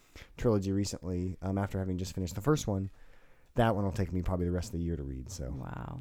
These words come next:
Speaker 1: I'm gonna, I'm not gonna get any more books until I finish what's on my shelf. <laughs>
Speaker 2: Now, have you been a lifelong,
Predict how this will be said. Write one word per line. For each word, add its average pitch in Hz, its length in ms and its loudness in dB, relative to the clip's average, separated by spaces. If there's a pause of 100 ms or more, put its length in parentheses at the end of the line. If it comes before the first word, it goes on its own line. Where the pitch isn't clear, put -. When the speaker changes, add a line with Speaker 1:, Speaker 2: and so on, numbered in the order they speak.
Speaker 1:
I'm 107 120 0
gonna, 104 240 4 (180)
I'm 101 100 0
not 113 120 2
gonna 107 180 2
get 95 140 2
any 107 140 6
more 107 140 6
books 98 280 0
until 95 180 -2
I 90 80 2
finish 101 340 0
what's 92 140 -2
on 92 180 2
my 87 80 0
shelf. - 500 -2
<laughs> - 60 -2 (460)
Speaker 2:
Now, 185 380 6
have 190 240 2
you 208 220 4
been 220 460 8
a 160 260 6
lifelong, 165 1300 6